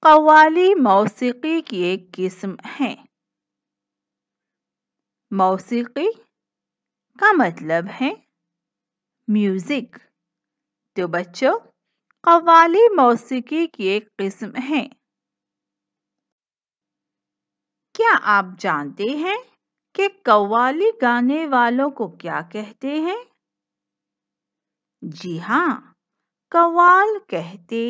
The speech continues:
हैं। कव्वाल यानी कव्वाली गाने वाला। महफिले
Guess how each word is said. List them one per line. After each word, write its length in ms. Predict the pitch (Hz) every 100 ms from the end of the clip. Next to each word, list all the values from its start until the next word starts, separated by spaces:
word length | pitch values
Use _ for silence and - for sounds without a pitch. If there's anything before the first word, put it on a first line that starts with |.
| 254
हैं। 460 | 302 359 170 127 - _ _ _ _ _ _ -
कव्वाल 600 | 202 175 165 160 254 427 _ _ _ _
यानी 460 | 320 349 370 381 440 494
कव्वाली 640 | 339 247 214 202 208 233 320
गाने 680 | 240 202 170 165 180 226 247
वाला। 500 | 220 156 156 190 226 - _ _ _ _ _ _ _ _ _ _ _ _ _ _ _ _ _ _ _ _ _ _ _ _ _ _ _ _ _ _ _ _ _ _ _ _ _ _ _
महफिले 800 | 269 294 403 - - 359 381